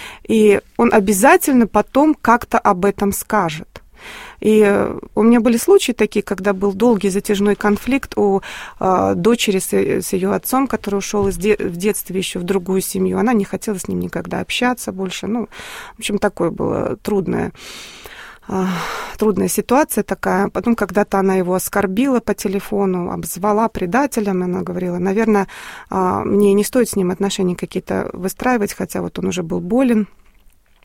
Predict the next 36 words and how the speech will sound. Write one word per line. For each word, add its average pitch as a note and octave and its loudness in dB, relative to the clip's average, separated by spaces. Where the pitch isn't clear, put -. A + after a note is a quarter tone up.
Она A3+ 4
знала G3+ 2
об F#3+ -2
этом, G3 -2
но G3+ 2
они A3+ 2
долго G#3 2
не F#3+ 2
общались. F#3 -4
И A3+ -2
когда C4+ 2
она C4 4
п-, - -8
простила G3 0
отцу - -4
вот F#3 -6
это - -4
предательство A#3 2
по F#3+ -4
отношению F#3+ -2
к - -10
матери, A3 2
к - -12
семье, A3 -2
э, G3 2
помолилась A#3 4
за G#3+ 2
него, F#3+ 0
буквально B3+ 2
через A3+ 0
несколько A#3 -2
дней C#4+ 2
он A#3+ 4
ей G#3+ 4
позвонил G3+ 0
сам. F3 -6